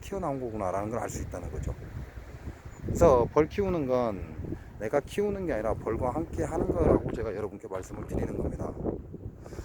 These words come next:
오늘 영상은 내금입니다. 내금. 한밤중에 내금, 내금한 그 결과를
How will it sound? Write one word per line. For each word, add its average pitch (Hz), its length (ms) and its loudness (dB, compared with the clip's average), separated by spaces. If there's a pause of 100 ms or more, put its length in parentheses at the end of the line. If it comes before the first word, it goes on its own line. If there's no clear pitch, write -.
(320)
오늘 151 420 4
영상은 139 800 2 (760)
내금입니다. 113 640 2
내금. - 760 -6
한밤중에 123 640 2
내금, 104 520 -2 (520)
내금한 117 540 0
그 120 200 -2
결과를 98 680 2